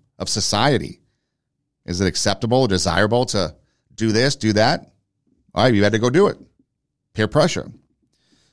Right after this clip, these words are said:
And then the lack of decision-making skills. Some individuals, especially younger ones, might lack the developed decision-making skills.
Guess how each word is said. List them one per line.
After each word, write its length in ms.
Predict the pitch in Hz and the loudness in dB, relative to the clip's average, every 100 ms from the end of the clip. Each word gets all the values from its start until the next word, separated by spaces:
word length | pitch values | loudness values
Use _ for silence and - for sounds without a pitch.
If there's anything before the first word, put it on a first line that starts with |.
| _ | _
And 120 | 120 151 | 2 4
then 120 | 143 | 4
the 60 | |
lack 280 | 120 131 143 | 4 4 2
of 80 | 123 | 2
decision-making 800 | 110 - 127 123 104 95 87 85 | 2 2 2 4 4 2 0 -2
skills. 580 | - 87 76 - - - _ _ _ _ - | -2 -4 -6 -6 -12 -12 _ _ _ _ -2
Some 160 | 151 | 2
individuals, 560 | 147 123 131 110 139 107 | 4 6 4 4 2 2
especially 440 | - 120 113 113 | 0 0 2 2
younger 360 | 98 123 139 110 | 2 4 4 4
ones, 320 | 98 131 104 | 4 0 2
might 160 | 110 92 | 0 2
lack 300 | 110 107 - | 0 0 -4
the 80 | |
developed 580 | 95 85 110 117 - - _ 90 | -2 0 2 2 0 -10 _ -4
decision-making 1120 | 110 - - 156 131 139 117 131 120 123 107 | -2 -2 0 2 2 2 4 2 0 0 0
skills. 800 | - - 147 104 - - - | -2 -2 -2 -2 -6 -14 -14